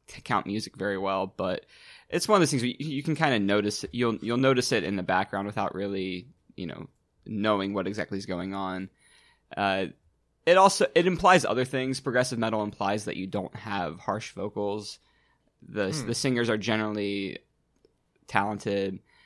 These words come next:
Speaker 1: and the songs are generally, like, over ten minutes long, and,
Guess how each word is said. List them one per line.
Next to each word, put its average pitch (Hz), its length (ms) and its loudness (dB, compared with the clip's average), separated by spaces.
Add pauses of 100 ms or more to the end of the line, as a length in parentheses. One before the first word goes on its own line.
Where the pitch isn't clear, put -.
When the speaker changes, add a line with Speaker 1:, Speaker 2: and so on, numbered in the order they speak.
(220)
Speaker 1:
and 92 500 -4 (280)
the 101 140 -4
songs 107 380 0
are 104 80 -4
generally, 107 360 -6
like, 104 180 -2
over 104 180 -2
ten 104 220 -6
minutes 101 300 -8
long, 104 500 -6 (500)
and, 92 560 -6